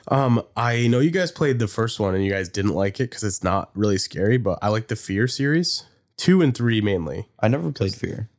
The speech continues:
Speaker 1: Okay. Brandon said he did not like the first one, but it's, like, more, that one's more military 'cause it's,
Speaker 2: Oh,
Speaker 1: like,
Speaker 2: okay.
Speaker 1: first encounter, assault, recon, and you play more military.
Speaker 2: Yeah.
Speaker 1: Kinda like shooter.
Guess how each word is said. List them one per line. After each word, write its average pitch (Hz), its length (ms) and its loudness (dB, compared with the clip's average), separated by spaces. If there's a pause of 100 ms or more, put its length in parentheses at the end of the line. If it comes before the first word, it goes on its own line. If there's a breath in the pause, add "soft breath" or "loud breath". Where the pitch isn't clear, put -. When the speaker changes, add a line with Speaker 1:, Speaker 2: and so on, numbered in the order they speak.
(140)
Speaker 1:
Okay. 110 380 -6
Brandon 120 360 2
said 98 260 -4
he 104 60 -10
did 90 140 -4
not 85 200 -4
like 87 200 -10
the - 80 -14
first 92 260 -4
one, - 140 -4
but 104 140 -2
it's, 110 180 0
like, 147 180 -2
more, 113 200 2
that 143 160 0
one's 170 180 -2
more 156 80 0
military 131 720 -2 (500)
'cause 123 140 4
it's, 98 60 4
Speaker 2:
Oh, - 20 2
Speaker 1:
like, 85 100 0
Speaker 2:
okay. 92 120 -4
Speaker 1:
first - 220 -2
encounter, 110 400 -2
assault, 101 300 -4
recon, 107 420 -2 (520 soft breath)
and 113 80 4
you 110 60 6
play 113 120 2
more 101 160 0
military. 139 580 -2 (140)
Speaker 2:
Yeah. 95 260 0 (140)
Speaker 1:
Kinda 127 220 0
like 110 160 0
shooter. 131 680 -2